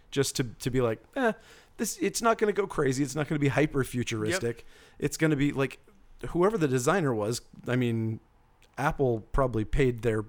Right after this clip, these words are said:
Speaker 1: their design team tens of millions of dollars to come up with that.
Speaker 2: <laughs>
Speaker 1: And I'm sure Charles Band paid him an equal amount to come up with that design for the movie.
Speaker 2: <laughs>
Speaker 1: Um, <laughs> but still, okay,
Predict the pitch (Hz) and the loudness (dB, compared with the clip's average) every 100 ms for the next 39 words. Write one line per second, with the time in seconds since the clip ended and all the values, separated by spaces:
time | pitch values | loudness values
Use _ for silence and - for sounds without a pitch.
0 | - - 120 117 113 117 135 139 135 117 | -12 -4 -2 0 0 0 2 2 0 -4
1 | 107 101 101 - - - _ - - 175 | -4 -6 -8 -14 -20 -20 _ -14 -4 0
2 | 151 131 139 127 120 117 117 143 120 107 | 2 2 2 2 0 -2 2 2 2 0
3 | 131 131 113 104 110 110 104 107 - - | -2 0 0 -2 -4 -6 -6 -8 -10 -12
4 | - 147 151 139 135 131 131 131 110 113 | -2 2 2 0 -2 0 -2 0 0 -2
5 | 110 98 117 - 110 110 117 113 - 160 | -4 -4 -4 -2 -2 -2 -4 -6 -2 0
6 | 180 135 113 104 85 117 - 120 113 98 | 0 2 0 0 -4 -8 -8 -4 -4 -4
7 | 110 120 107 113 226 104 240 110 101 98 | -4 -4 -2 0 0 0 -2 -2 -4 -4
8 | 107 - - - - - 127 123 117 131 | -6 -8 -12 -16 -14 -4 0 0 0 -2
9 | 131 117 - - - - - 185 151 165 | -2 -2 -4 -10 -16 -16 -14 -10 0 0
10 | 160 147 - - - - - - - 196 | 0 -6 -14 -18 -20 -20 -20 -14 2 4
11 | 151 - - 170 - 175 135 | 4 -2 -16 -4 0 2 2